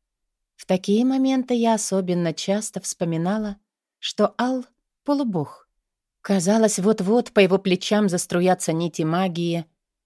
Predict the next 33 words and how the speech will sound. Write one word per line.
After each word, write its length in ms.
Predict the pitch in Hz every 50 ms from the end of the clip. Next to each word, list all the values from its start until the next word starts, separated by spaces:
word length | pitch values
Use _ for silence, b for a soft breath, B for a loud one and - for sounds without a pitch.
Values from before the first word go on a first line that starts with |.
| _ -
а 140 | 190 196
в 60 | 175 175
руках 360 | 180 170 - 196 185 - -
вспыхнет 580 | - - - - - 170 - - 170 156 -
молния. 680 | 165 180 185 185 175 165 156 147 143 143 139 139 139 - _ _ _ _ _ _ _ _ _ _ _ _
И 80 | - 190
от 160 | 185 180 -
этого 240 | 185 185 190 170 185
по 140 | - 175 170
телу 260 | - 190 180 175 165
катились 400 | - 170 - 180 170 156 - -
угольки, 600 | 165 156 175 170 165 - - 202 185 151 143 - _ _ _ _ _ _ _ -
расползались 720 | - 165 - - 214 220 220 214 240 262 247 202 175 -
по 140 | - 214 202
венам, 440 | 185 226 262 240 214 190 185 180 - _ _ _ _ _ _ _ _
тлели 340 | - 147 143 151 156 147 151
внутри, 500 | 139 147 151 147 139 - 160 170 175 180 _ _ _ _ _
почти 360 | - 180 - - - - 190
не 80 | 185 185
давая 260 | 175 180 196 196 185
возможности 640 | 175 190 170 180 185 185 160 170 180 - - - 180
дышать. 560 | 156 175 - - - 156 143 - - - _ _ _ _ _ _ _ _ _ _ _ _ _ _ _ _ _
И 80 | - 233
дело 240 | 170 196 165 156
вовсе 320 | 147 165 170 - - - 185
не 100 | 180 175
в 60 | -
красоте 420 | - - 180 - 196 190 - 156
мужчины, 520 | 139 147 147 - - - - 220 196 180 170
а 80 | 160
в 40 | 156
его 220 | 165 165 165 151 156
силе, 540 | - - - - 214 208 196 180 175 170